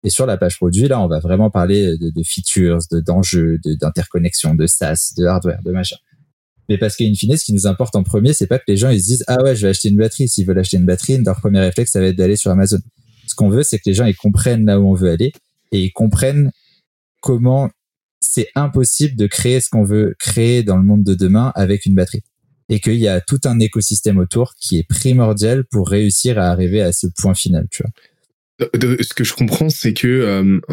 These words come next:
Speaker 2: t'as, t'as, hum, t'as aussi un élément qui est, qui est, qui est crucial dans le catégorie design, c'est, euh, euh, c'est le changement de paradigme, en fait. Comme tu disais,
Speaker 1: Exactement
Speaker 2: c'est le
Speaker 1: ça.
Speaker 2: from to.
Speaker 1: Exactement ça.
Speaker 2: C'est-à-dire qu'en gros, euh, c'est faire comprendre à ton audience.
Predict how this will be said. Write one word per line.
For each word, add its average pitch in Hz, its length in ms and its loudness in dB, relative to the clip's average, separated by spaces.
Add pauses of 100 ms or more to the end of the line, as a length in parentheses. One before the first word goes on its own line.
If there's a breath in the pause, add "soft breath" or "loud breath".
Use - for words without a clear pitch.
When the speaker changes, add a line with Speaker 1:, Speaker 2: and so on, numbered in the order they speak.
(160)
Speaker 2:
t'as, 98 200 -2
t'as, 98 280 -2
hum, 95 320 4 (720)
t'as 113 140 -2
aussi 113 260 -2
un 113 120 2
élément 120 440 2
qui 107 160 0
est, 101 180 2
qui 202 140 2
est, 190 60 2
qui - 80 -10
est - 40 -16
crucial 127 480 -2
dans 110 100 4
le 101 80 2
catégorie 107 460 0
design, 127 380 2
c'est, 113 260 0
euh, 92 180 0 (500 loud breath)
euh, 95 220 0 (120)
c'est - 200 -6
le 101 80 0
changement 110 300 2
de 107 80 2
paradigme, 113 380 2
en 107 40 2
fait. - 280 -6
Comme 101 140 0
tu 117 100 0
disais, 110 140 2
Speaker 1:
Exactement 131 120 0
Speaker 2:
c'est 117 60 2
le 104 80 2
Speaker 1:
ça. - 60 -4
Speaker 2:
from 113 200 0
to. 156 260 0 (440)
Speaker 1:
Exactement 95 380 -2
ça. - 200 -6 (120)
Speaker 2:
C'est-à-dire 95 300 -6
qu'en 98 140 2
gros, 117 280 2
euh, 85 60 -6 (380 loud breath)
c'est - 160 -6
faire 120 220 -6
comprendre 123 400 0
à 110 40 -2
ton 110 160 2
audience. 110 460 0